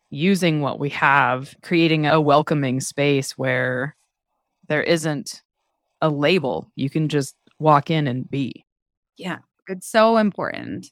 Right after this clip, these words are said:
Speaker 2: There are wildly talented artists. Um, and I'm thinking, like, of some people in particular where, like, they have been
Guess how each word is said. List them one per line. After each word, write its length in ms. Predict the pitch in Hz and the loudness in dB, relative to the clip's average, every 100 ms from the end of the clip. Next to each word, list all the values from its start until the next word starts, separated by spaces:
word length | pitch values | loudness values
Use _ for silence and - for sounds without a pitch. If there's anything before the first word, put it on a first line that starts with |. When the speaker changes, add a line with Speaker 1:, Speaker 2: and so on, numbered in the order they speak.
| - | -4
Speaker 2:
There 180 | 302 381 | 0 2
are 340 | 277 160 - _ | 2 0 -6 _
wildly 640 | - - 277 254 226 247 226 | -14 -2 2 2 2 0 0
talented 1400 | - - 185 202 233 226 214 - 160 131 123 139 143 _ _ _ | -6 -14 -8 -4 -2 0 -2 -2 0 0 -2 -8 -14 _ _ _
artists. 600 | 190 190 139 - - - _ _ _ | 0 2 0 -4 -10 -18 _ _ _
Um, 420 | 175 170 160 151 - | -2 2 2 0 -4
and 100 | 180 | -4
I'm 80 | 165 | -4
thinking, 480 | 190 175 180 165 | -6 -4 -4 -2
like, 240 | 156 156 - - | -4 -8 -6 -4
of 260 | 156 151 | -4 -6
some 240 | - 170 160 | -10 -8 -6
people 300 | 190 180 165 | -6 0 0
in 100 | 156 | 0
particular 600 | 160 - 302 226 170 160 | -6 -8 -6 -2 0 0
where, 180 | 160 165 | 0 0
like, 300 | 156 - - _ _ - | 0 -2 -10 _ _ 2
they 180 | 240 359 | 4 4
have 320 | 370 208 - | 0 -2 -2
been 480 | 175 160 151 151 | 0 0 -2 -4